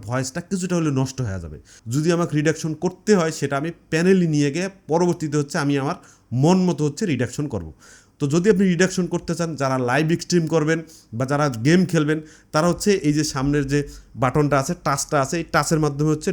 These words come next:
নয়েজটাকে রিডাকশন করতে পারবেন। আর উপরে যে বাটনটা দেখতেছেন, এটা হচ্ছে মুট, অর্থাৎ কোনো সময় যদি কথা বন্ধ করা লাগে, সেক্ষেত্রে আমি সামনের এই বাটনটা দিয়ে কথাটা বন্ধ করতে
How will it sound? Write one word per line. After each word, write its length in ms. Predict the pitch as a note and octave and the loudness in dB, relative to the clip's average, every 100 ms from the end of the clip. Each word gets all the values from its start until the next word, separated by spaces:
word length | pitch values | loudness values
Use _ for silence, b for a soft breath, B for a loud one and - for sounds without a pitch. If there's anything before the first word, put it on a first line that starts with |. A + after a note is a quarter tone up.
| D3 | -2
নয়েজটাকে 340 | A#2+ - D3 D#3 | -2 -2 -2 2
রিডাকশন 340 | C#3 B2 C#3+ C3+ | 2 2 0 0
করতে 200 | F#3 E3 B2+ | 0 2 0
পারবেন। 220 | F#2+ E2 B B B - A#2 | 0 -6 B B B -2 -2
আর 80 | C#3+ F#3 | 2 2
উপরে 200 | E3+ F#3+ | 6 6
যে 40 | F#3 | 6
বাটনটা 260 | E3 E3+ D#3+ D#3+ | 4 2 0 -2
দেখতেছেন, 300 | D#3 D#3 F3+ D3 | -2 -4 -2 -2
এটা 120 | D3 | -2
হচ্ছে 140 | D#3 E3+ C#3+ | -2 0 2
মুট, 140 | C3 B2 | 2 0
অর্থাৎ 140 | A#2 D3+ | -6 -4
কোনো 100 | D3 | -2
সময় 160 | D3 C#3+ | -2 -2
যদি 120 | C#3 C#3 C#3 | -4 -6 -6
কথা 160 | B2+ B2+ | -4 -2
বন্ধ 180 | A#2+ D3+ D#3+ | 2 2 2
করা 140 | C#3+ B2 | 0 -2
লাগে, 140 | B2 D#3+ | -4 -4
সেক্ষেত্রে 360 | D3 C3+ C#3+ D#3+ F#3+ B B B2 | -4 -4 -6 -8 -10 B B -4
আমি 100 | C3 | -4
সামনের 260 | C#3 C3+ C#3 C3+ | -2 0 2 2
এই 40 | B2 | 0
বাটনটা 280 | B2 A#2+ B2+ | -2 -4 -4
দিয়ে 120 | D#3 G#3 B B - | -4 -4 B B -6
কথাটা 260 | C3 D3 F3 A#2 | -4 -2 -2 0
বন্ধ 180 | C#3+ C#3 B2+ | 2 4 2
করতে 180 | A2 C#3+ | -2 -6